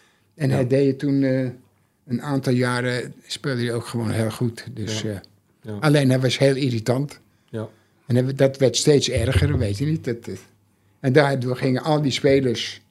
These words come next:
Speaker 1: misschien is dat een heel belangrijk iets, dat hij weggaat. Om daarom dat hij niet meer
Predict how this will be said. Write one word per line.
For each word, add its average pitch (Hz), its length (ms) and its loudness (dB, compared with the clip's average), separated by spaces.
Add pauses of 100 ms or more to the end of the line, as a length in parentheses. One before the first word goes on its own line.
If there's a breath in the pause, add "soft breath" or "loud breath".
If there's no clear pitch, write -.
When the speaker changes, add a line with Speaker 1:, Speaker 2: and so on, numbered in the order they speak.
(840)
Speaker 1:
misschien 131 280 0
is 117 140 0
dat 147 220 2
een 117 160 0
heel 123 260 0
belangrijk 120 500 -2
iets, 127 200 -4
dat 117 160 -2
hij 117 100 0
weggaat. 120 680 0
Om 123 100 0
daarom 123 280 0
dat 117 180 0
hij 117 100 2
niet 143 460 6
meer 131 380 6